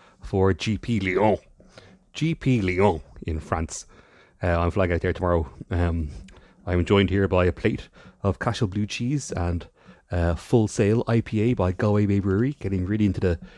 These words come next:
into the French, into the French mindset. <laughs> Um, that's be-, being, being French. So <laughs> the, the format of this G P is standard, and if anyone is, if anyone has been paying attention,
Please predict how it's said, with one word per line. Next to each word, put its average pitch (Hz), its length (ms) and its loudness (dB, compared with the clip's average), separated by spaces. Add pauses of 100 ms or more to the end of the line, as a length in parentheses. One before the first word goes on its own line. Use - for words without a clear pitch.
(120)
into 80 220 -4
the 82 180 -4
French, 82 580 -4 (200)
into 82 320 -4
the 85 120 -4
French 82 360 -6
mindset. 85 460 -4 (240)
<laughs> 92 880 0 (400)
Um, 82 440 0 (340)
that's - 140 -6
be-, 87 260 -2 (100)
being, 82 320 -4 (400)
being 92 200 4
French. 85 320 0
So 92 360 2 (640)
<laughs> - 680 -10
the, 135 160 8
the 110 120 0
format 147 300 4
of - 60 -6
this 107 100 0
G 113 140 -2
P 120 200 -2 (360)
is 110 120 -2
standard, 123 480 0 (120)
and 90 160 -2
if 80 80 -2
anyone 107 200 4
is, 92 140 0
if 113 320 -2
anyone 147 220 0
has 117 140 -2
been 113 100 -4
paying 113 160 4
attention, 107 400 0